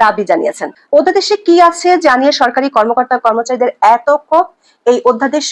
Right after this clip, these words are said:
অনুযায়ী সরকারি কর্মচারীদের কয়েকটি সুনির্দিষ্ট অপরাধের জন্য বিভাগীয় মামলা ছাড়াই শুধু কারণ দর্শানোর নোটিশ দিয়ে চাকরিচ্যুত করা যাবে। অপরাধগুলোর মধ্যে রয়েছে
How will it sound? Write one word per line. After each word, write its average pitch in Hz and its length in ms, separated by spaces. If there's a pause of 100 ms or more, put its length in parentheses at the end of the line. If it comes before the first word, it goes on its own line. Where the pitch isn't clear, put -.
(100)
অনুযায়ী 277 320 (380)
সরকারি 285 320 (100)
কর্মচারীদের 254 460
কয়েকটি 247 300
সুনির্দিষ্ট 247 400 (220)
অপরাধের 262 460
জন্য 294 160 (160)
বিভাগীয় 226 420
মামলা 208 300
ছাড়াই 269 220 (360)
শুধু 311 260 (140)
কারণ 233 260
দর্শানোর 262 340
নোটিশ 226 240 (100)
দিয়ে 175 120 (260)
চাকরিচ্যুত 269 480 (100)
করা - 200
যাবে। - 160 (160)
অপরাধগুলোর 330 440
মধ্যে 302 200
রয়েছে 320 240